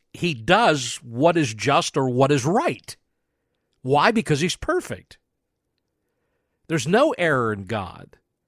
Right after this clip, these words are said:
Uh, there's no sin about God. That's interesting that, that we realize that whether it be angels or human beings,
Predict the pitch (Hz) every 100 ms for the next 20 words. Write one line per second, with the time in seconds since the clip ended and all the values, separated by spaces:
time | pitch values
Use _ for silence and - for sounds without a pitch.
0 | _ _ _ _ _ _ 143 143 139 131
1 | 143 160 233 214 - - 277 185 110 120
2 | 123 107 98 123 - - - _ _ _
3 | _ - 208 240 226 202 180 - 170 151
4 | 147 135 160 151 165 151 151 202 180 139
5 | 135 127 143 120 139 151 151 117 127 131
6 | 151 170 175 190 180 147 139 113 160 160
7 | 135 117 156 160 120 120 123